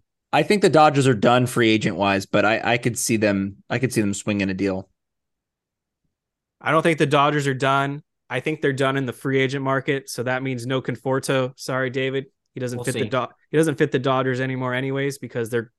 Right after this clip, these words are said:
Speaker 2: pretty much set on corner outfielders and they need a center fielder, just like you said. So that will take us to the next question, a, a double up from Micah Claiborne and someone that's been helping us out. So I appreciate you, Alberto, at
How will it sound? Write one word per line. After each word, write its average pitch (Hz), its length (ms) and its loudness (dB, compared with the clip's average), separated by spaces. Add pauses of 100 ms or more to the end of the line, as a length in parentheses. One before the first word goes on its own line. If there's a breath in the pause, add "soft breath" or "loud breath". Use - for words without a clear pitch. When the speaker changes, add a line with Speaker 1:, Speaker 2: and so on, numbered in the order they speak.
Speaker 2:
pretty 214 180 2
much 160 180 2
set 147 300 0
on 123 160 -6
corner 131 300 -4
outfielders 120 640 -6 (360)
and 117 140 -6
they 120 80 -2
need 139 160 4
a 131 40 4
center 131 280 -2
fielder, 123 400 0
just 127 280 -8
like 135 180 -4
you 123 80 -6
said. 120 440 -6 (380)
So - 180 -14
that 143 140 4
will 151 80 2
take 143 220 0
us 127 180 -2
to 123 300 -6
the 117 100 -6
next 175 380 -4
question, 127 640 -4 (420)
a, 113 60 -12 (240)
a 123 100 -4
double 151 360 2
up 123 200 0
from 120 400 -4 (520)
Micah 143 360 0
Claiborne 151 680 -2 (200)
and 151 420 -2 (320)
someone 156 280 -2
that's 139 180 -2
been 131 100 -4
helping 151 280 0
us 131 140 -6
out. 160 280 2
So 135 180 -8
I 127 40 -6
appreciate 143 480 -4
you, 151 180 -2
Alberto, 165 640 -2 (520)
at 156 260 -2